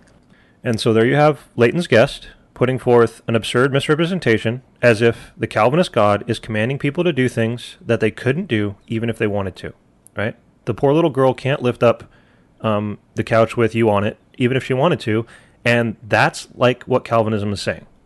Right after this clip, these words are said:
And yet when I come along and point out that no, there's a difference between commanding somebody to do something they can't do, period,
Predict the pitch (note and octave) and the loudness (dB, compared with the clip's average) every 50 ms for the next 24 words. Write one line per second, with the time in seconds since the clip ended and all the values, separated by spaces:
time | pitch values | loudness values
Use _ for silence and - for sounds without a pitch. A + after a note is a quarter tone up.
0 | _ _ _ _ _ _ - C#3+ C3 C3+ B2+ A#2+ A#2+ C3+ D#3+ F3 - A3+ G3+ E3 | _ _ _ _ _ _ -4 -2 0 2 2 2 4 4 2 2 0 0 0 2
1 | D3+ B2+ A#2+ B2 A#2 - - C3 A#2 A2+ A2+ A#2+ A2+ - A#2 A#2 A2 - - _ | 2 2 2 2 0 -2 0 0 2 2 2 2 4 4 4 4 4 2 -4 _
2 | _ _ _ - C#3 D#3+ C3+ A2+ A2+ G#2+ A#2+ B2+ D#3+ C#3+ D#3 C#3 - A#2+ - D3+ | _ _ _ 0 2 4 4 4 4 2 2 0 0 0 0 -2 -2 -2 -2 -2
3 | B2+ A2 B2 A#2 B2+ C3+ C#3 B2+ - - - - C#3 C3+ B2+ B2 A#2+ A2 A#2+ C3 | -2 -2 0 0 0 0 0 -2 -4 -6 -6 -4 -4 0 2 0 2 2 2 0
4 | B2+ - C3 A#2+ - B2 A#2+ A#2 A2 - - - _ _ _ _ _ _ - G#2 | 2 0 0 -2 0 -2 -2 -2 -4 -6 -12 -20 _ _ _ _ _ _ -12 -10
5 | - - C3+ C#3 C#3 - B2 B2 A#2 - - C#3 F3 E3+ B2 G#2 G#2+ A#2 C#3 | -4 0 2 2 2 2 2 0 0 0 2 2 4 4 4 4 2 2 0